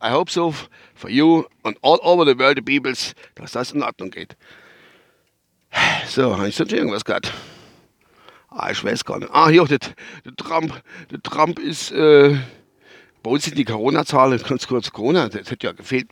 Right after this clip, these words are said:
Wenn ich nicht Corona, Corona gesagt hätte, hätte ja was gefehlt. Der Trump hat ja, ähm, hat ja zu unserer steigenden Zahl gemeint,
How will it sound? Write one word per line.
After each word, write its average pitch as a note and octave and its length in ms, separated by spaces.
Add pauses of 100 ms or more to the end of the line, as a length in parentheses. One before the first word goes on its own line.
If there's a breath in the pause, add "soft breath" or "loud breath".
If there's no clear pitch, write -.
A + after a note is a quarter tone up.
Wenn C3+ 140
ich - 120
nicht - 140
Corona, D3 380 (160)
Corona E3+ 400
gesagt C#3 240
hätte, B2+ 120
hätte C3 180
ja G2 40
was F#2+ 140
gefehlt. - 320 (320 loud breath)
Der D3 80
Trump D3 280
hat D3 200
ja, C3 100
ähm, G#2+ 760 (1700 loud breath)
hat C3 200
ja C#3 140
zu B2+ 160
unserer A#2+ 320
steigenden C3 480
Zahl B2+ 340
gemeint, B2 520